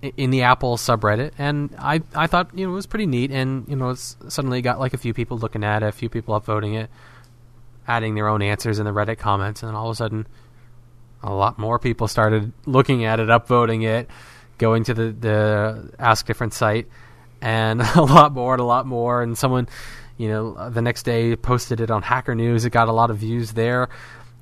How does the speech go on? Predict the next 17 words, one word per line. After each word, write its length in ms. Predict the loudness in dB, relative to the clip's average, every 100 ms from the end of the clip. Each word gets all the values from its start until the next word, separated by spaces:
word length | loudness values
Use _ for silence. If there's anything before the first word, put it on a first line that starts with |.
| -14 -4
Uh, 160 | -2
right 260 | 4 4 2
now, 300 | 0 0 -2
the 100 | -2
question 420 | -2 -4 -4 -6
actually 460 | -6 -6 -6 -4 -4
has 260 | -6 -8
been 160 | -6 -4
viewed 260 | -2 -2
thirty 360 | -2 0 2 2
thousand 600 | 2 4 6 6 4 2
times, 580 | 2 2 2 -2 -10 -14
just 220 | -12 -6
over 160 | -4 -4
thirty 260 | -4 -4 -4
thousand 520 | -2 0 0 -2 -4
times, 500 | -2 -2 -4 -10